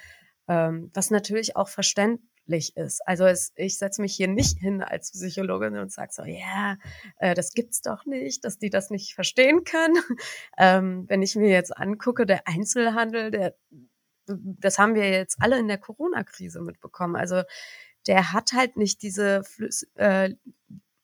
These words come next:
äh, flüssigen Gelder übrig, irgendwie, äh, das noch mal für irgendwelche Sondertrainings und hier und da und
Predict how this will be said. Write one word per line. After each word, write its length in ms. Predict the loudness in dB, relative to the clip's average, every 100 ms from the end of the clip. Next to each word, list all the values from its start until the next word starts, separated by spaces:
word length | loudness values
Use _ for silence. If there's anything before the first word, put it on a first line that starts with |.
| _ _ _ _ _
äh, 260 | -2 -2 -4
flüssigen 580 | -6 -6 -4 -4 0
Gelder 560 | 4 4 4 2 2 -2
übrig, 520 | -2 -2 -2 -6 -6 0
irgendwie, 560 | 0 0 -6 -4 -4 -6 _ _ -6
äh, 180 | -4 -2
das 220 | -4 -2
noch 160 | -4
mal 240 | 0 2 0
für 140 | -4
irgendwelche 800 | -2 0 0 -2 -2 -2 -2 -2 -8 -20 -14
Sondertrainings 1080 | 2 4 6 6 4 -4 -4 -2 -4 -4 -6
und 220 | -6 -6
hier 260 | 0 6 6
und 200 | 6 4
da 200 | 0 2
und 300 | 0 -2